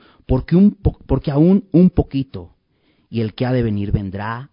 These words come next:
y no tardará". ¿Y sabes qué hace el escritor de Hebreos? Nos enfoca en nuestra esperanza. "Aún un poquito, no tarda,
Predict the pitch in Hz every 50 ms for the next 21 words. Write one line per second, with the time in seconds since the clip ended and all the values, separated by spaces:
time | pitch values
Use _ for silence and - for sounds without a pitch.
0 | _ _ 104 98 95 92 87 85 82 _ - 85 85 82 85 87 87 90 90 110
1 | 120 - 190 202 196 - - 196 185 180 175 - 170 151 139 117 - - _ _
2 | _ _ _ - 123 131 127 - 127 127 - 156 156 160 160 151 135 131 135 147
3 | 143 151 - _ _ _ _ _ - 147 151 139 - - 143 139 131 - - -
4 | 151 147 175 156 _ - 123 104 101 98 92 _ _ _ _ _ _ _ _ _
5 | _ _ _ 117 117 117 117 123 143 135 - - 135 120 - _ - 123 101 98
6 | 101 92 _ _ _ _ _ _ _ _ _ _ _ _ _ _ _ _ _ _
7 | _ _ _ _ _ - 143 180 196 208 202 - - - 170 160 _ 147 120 110
8 | _ _ _ _ _ _ _ _ _ _ _ _ _ _ _ _ _ - 170 175
9 | - - 143 151 170 143 123 110 107 95 98 _